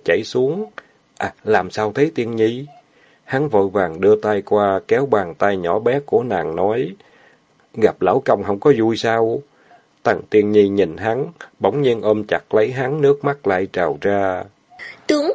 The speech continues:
Speaker 2: công, người có phải là đã quên thiếp rồi?"
Speaker 1: Sao có thể như thế? Tiên nhi, nàng không thể oán trách ta.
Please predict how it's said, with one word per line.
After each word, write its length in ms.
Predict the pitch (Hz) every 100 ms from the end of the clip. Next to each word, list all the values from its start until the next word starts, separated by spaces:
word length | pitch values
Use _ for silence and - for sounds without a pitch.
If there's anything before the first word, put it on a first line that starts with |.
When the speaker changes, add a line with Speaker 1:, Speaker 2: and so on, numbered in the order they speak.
| -
Speaker 2:
công, 440 | 415 254 240 240 - - - -
người 260 | 403 294 247
có 140 | - - -
phải 260 | 339 -
là 200 | 320 262
đã 260 | 208 214 -
quên 320 | 294 269 240 233
thiếp 180 | 320 370 -
rồi?" 640 | - 269 214 196 190 - - - _ _ _ _ -
Speaker 1:
Sao 240 | 101 92 -
có 160 | 120 131
thể 160 | 90 131
như 200 | 107 98
thế? 440 | 123 131 135 135 135 _ -
Tiên 240 | 147 107
nhi, 260 | 117 104 104
nàng 260 | 151 123 -
không 220 | 110 107
thể 140 | 101 87
oán 260 | 135 160 156
trách 240 | 170 -
ta. 380 | 101 104 117